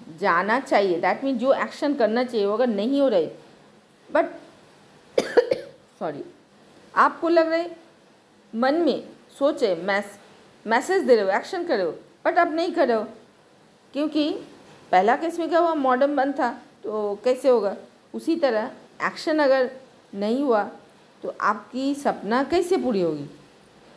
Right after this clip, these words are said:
जैसा मेरे गुरु छः महीने तक बीमार थे, तो क्या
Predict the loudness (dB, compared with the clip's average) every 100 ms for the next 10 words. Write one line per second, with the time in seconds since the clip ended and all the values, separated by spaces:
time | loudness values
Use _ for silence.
0 | -20 -20 -20 -20 -20 -20 -20 -20 -16 -4
1 | 2 4 2 0 0 -2 -12 -20 -20 -20
2 | -10 -4 -2 -2 -2 -2 -4 -6 -16 -20
3 | -20 -20 -20 -20 -20 -20 -6 2 2 2
4 | 0 -2 -4 -2 -4 -4 -12 -12 -14 -14
5 | -20 -20 -20 -20 -20 -20 -20 -20 -20 -20
6 | -20 -20 -20 -20 -4 2 4 4 2 0
7 | 0 -2